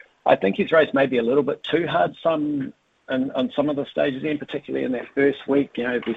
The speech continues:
saw over the cobbles of, of France, uh, attacking and, and riding really, really hard. And,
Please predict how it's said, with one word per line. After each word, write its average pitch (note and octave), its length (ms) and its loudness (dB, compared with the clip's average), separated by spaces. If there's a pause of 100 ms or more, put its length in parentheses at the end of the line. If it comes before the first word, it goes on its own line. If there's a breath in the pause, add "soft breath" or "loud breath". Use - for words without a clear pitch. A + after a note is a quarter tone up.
saw B2+ 300 2
over B2 180 4
the G#2+ 100 -4
cobbles B2 500 -2
of, A2 200 -2
of A2 80 -10 (100)
France, B2 380 0 (100)
uh, - 140 0 (360 loud breath)
attacking C3 720 0
and, A2 140 -4 (100)
and G#2+ 200 -4
riding A2+ 520 4
really, B2 300 2
really A2 300 -4
hard. A#2+ 400 2
And, G2 120 -8